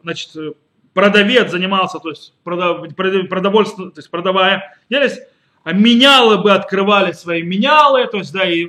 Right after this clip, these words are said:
деньги перед ними золотые. Короче, и так далее, так далее, так далее. То есть, в принципе, выглядело бы будний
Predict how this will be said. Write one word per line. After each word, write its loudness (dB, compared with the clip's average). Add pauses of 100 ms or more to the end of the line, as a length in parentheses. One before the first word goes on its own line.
деньги 0
перед 0
ними -2
золотые. -2 (580)
Короче, 2
и -6
так 0
далее, 4
так -2
далее, 2
так -4
далее. 4
То -4
есть, -8
в -20
принципе, -4
выглядело 0
бы -8
будний -14